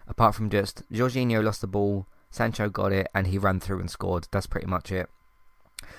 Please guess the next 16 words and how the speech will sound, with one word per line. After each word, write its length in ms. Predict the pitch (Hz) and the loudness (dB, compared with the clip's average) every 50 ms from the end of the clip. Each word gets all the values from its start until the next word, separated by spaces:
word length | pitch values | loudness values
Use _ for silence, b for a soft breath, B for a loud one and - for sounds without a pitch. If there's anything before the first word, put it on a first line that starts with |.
| B B B B B B | B B B B B B
But 100 | - - | -4 0
if 100 | - - | 2 4
you 60 | 156 | 4
notice 440 | 180 208 233 226 214 220 - - - | 6 6 4 4 2 0 0 2 4
with, 280 | 175 160 147 139 - | 4 4 4 4 6
um, 420 | 135 131 123 120 117 117 113 110 113 | 6 8 8 8 6 6 4 2 2
the 140 | 139 160 | 2 0
little 260 | 147 175 196 190 156 - | 2 2 2 2 2 2
thing 180 | - 147 131 | 0 2 2
I 60 | 123 | 2
just 220 | 117 107 107 104 - | 2 2 0 0 2
noticed 640 | 117 110 101 - 80 90 98 - - - - - - | 2 2 2 2 0 -2 -4 -4 -6 -10 -12 -10 -6
with, 160 | - 98 - - | -4 -4 -2 -2
with 160 | 107 104 - | -4 -4 -4
the 80 | 104 | -4
goal. 380 | 87 - 98 95 92 92 87 87 | 0 4 4 4 4 4 0 -2